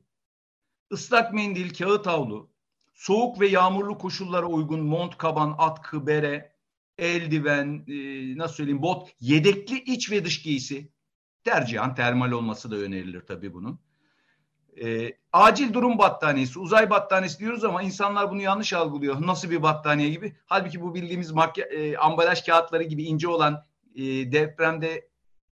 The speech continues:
enkazdan çıkarılan kişilerin üzerindeki kıyafetler var ya, yani bir acil durum battaniyesi, e, herkes cebinde on tane bile taşıyabilir. Cebinde taşıyabilir bunu, e, açılmamış haliyle. Bankamatikler çalışmayabileceğinden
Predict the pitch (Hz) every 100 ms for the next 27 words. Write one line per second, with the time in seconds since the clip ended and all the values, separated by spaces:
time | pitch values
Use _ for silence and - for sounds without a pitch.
0 | _ _ - 143 151 165 156 170 160 -
1 | 160 160 156 - 165 165 151 165 165 165
2 | - 160 - - 160 151 151 151 165 -
3 | - 131 156 160 156 196 196 - - -
4 | 160 170 190 180 202 190 - 160 151 151
5 | 151 214 220 - _ - 151 156 190 185
6 | 175 147 170 175 180 185 208 185 160 151
7 | 180 202 170 - 131 117 104 135 131 143
8 | 156 147 104 - 87 87 90 92 104 151
9 | _ _ _ - 104 123 123 131 113 104
10 | 98 101 95 92 131 240 _ _ _ _
11 | _ - 170 233 240 233 226 - 220 220
12 | 220 202 196 175 160 160 143 147 143 127
13 | 123 120